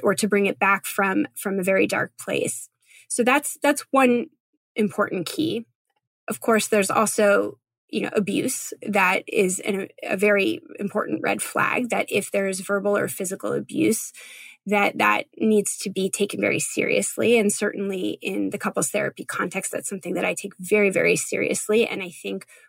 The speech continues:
what we know is that people get into these unsafe situations where they feel afraid to leave. And, and we need to be providing resources for people to, um, exit in safe ways. Long-term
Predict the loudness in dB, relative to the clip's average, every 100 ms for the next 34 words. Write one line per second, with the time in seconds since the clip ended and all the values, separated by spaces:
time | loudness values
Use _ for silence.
0 | -4 -2 2 4 4 4 4 4 -2 -4
1 | -12 -8 -2 0 2 0 0 0 0 -2
2 | -4 0 2 0 -6 -16 -20 _ 2 2
3 | 4 2 2 -2 2 2 2 -2 -2 -2
4 | -2 -2 -4 -4 -2 -2 -2 -6 -6 -4
5 | -4 -4 -4 -2 -4 -4 -6 -10 _ -8
6 | -6 0 2 2 2 2 2 0 -4 -2
7 | -4 -4 -8 -6 -4 -2 -2 -4 -2 0
8 | -2 -6 -16 -20 -20 _ 0 0 -2 -8
9 | _ -2 -2 2 2 2 -2 0 0 0
10 | -2 -2 0 2 2 0 -4 _ _ _
11 | _ _ 4 6 6 4 4 2